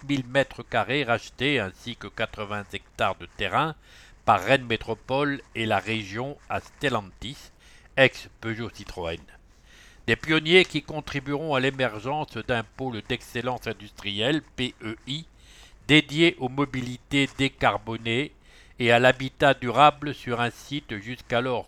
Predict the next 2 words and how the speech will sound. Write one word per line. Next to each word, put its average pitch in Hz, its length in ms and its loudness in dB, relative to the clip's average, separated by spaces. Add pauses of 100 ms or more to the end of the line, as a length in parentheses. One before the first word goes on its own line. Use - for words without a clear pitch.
(160)
consacré 131 800 -6 (380)
exclusivement 117 1080 -4